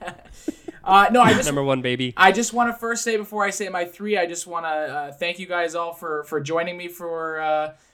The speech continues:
Speaker 1: for this Spielberg and Jaws talk. It, it seems like, uh, the, the common, uh, uh, thing we, we have in common here is, um,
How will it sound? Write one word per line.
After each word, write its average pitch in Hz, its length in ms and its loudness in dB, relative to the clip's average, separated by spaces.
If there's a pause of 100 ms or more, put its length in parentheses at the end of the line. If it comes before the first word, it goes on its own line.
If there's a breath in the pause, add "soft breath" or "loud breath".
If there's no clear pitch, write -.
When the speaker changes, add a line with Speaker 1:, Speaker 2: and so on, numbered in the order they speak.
Speaker 1:
for 156 120 -2
this 147 180 -2
Spielberg 160 600 -2
and 143 280 -12
Jaws 160 480 4
talk. 175 380 2
It, 143 160 -2
it 151 140 -8
seems 175 400 -6
like, 160 320 -4
uh, 151 240 -4 (120)
the, 139 320 -10 (300 soft breath)
the 143 100 -2
common, 170 600 4
uh, 151 40 -2
uh, 139 640 -6
thing 156 240 -8
we, 151 240 -12
we 139 200 -10
have 190 260 10
in 160 100 -6
common 147 440 -2
here 147 260 -10
is, 135 320 -8
um, 127 400 -6